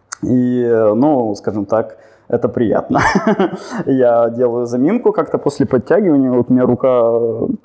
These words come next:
ложится на лопатки, и там вот чувствуется, что мышцы,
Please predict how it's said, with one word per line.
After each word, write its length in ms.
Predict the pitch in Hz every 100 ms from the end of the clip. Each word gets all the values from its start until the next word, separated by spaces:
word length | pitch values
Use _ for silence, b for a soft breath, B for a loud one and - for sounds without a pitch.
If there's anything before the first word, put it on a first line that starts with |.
| -
ложится 960 | 92 117 123 120 120 139 135 131 135
на 100 | 123
лопатки, 480 | 127 110 180 - 127
и 140 | 117
там 220 | 131 117
вот 120 | 107 -
чувствуется, 460 | 131 - 104 -
что 160 | - -
мышцы, 420 | 147 247 - -